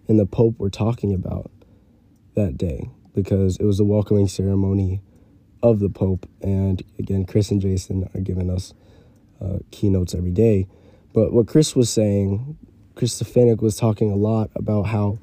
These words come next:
we need joy, uh, how important joy is in our lives, and that we need it to go into every battle. Joy is,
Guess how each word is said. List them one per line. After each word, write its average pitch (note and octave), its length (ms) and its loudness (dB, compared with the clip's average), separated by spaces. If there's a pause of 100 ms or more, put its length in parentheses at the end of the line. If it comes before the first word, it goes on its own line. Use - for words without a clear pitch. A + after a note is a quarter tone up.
(300)
we A#2+ 160 6
need A#2 380 4
joy, G2+ 580 2 (840)
uh, G#2+ 240 -2
how A2+ 240 4
important A2 600 2 (420)
joy A2 680 4
is G#2 340 0
in G#2 200 2
our G2 140 2
lives, G2 520 0
and G2+ 160 -2
that G2+ 120 0
we A2 140 2
need A2+ 360 4
it G#2 160 0 (720)
to - 100 2
go G2+ 480 4 (420)
into G2+ 800 4 (840)
every A2 380 4
battle. G2+ 640 0 (720)
Joy A#2+ 500 6
is, G#2 380 0